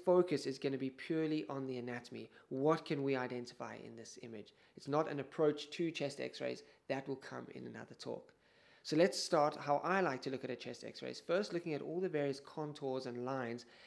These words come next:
knowing what is normal. And if you see any abnormalities there, you can then focus your search. So let's start by looking at the mediastinum. We'll start on the left-hand side of the patient and identify the borders of the mediastinum and which structures make up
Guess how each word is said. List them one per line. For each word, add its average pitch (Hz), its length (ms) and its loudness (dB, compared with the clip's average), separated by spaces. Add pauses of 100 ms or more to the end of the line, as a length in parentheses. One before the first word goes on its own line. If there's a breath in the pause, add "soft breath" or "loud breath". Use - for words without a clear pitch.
(120)
knowing 143 480 6
what 135 240 2
is 123 120 -6
normal. 117 440 -6
And 110 120 -10
if 123 120 -8
you 143 40 -4
see 185 220 4
any 170 160 6
abnormalities 135 640 -2
there, 143 200 2
you 123 140 -4
can 120 160 -8
then 127 220 -6 (100)
focus 123 400 -8
your 127 120 -10
search. - 440 -12 (640 soft breath)
So - 120 -2
let's 190 200 4
start 190 280 4
by 170 100 4
looking 139 240 0
at 127 80 -4
the 127 80 0
mediastinum. 123 720 -4
We'll 131 80 -4
start 165 240 -4
on 190 80 0
the 135 80 0
left-hand 127 520 -4
side 113 200 -8
of 110 80 -12
the 110 60 -12
patient 113 400 -10 (340 loud breath)
and 143 100 0
identify 156 680 4
the 135 120 2
borders 170 520 4
of 156 100 0
the 143 60 -2
mediastinum 123 720 -4
and 117 160 -8
which 135 380 -2
structures - 480 -8
make 123 340 -6
up 120 140 -8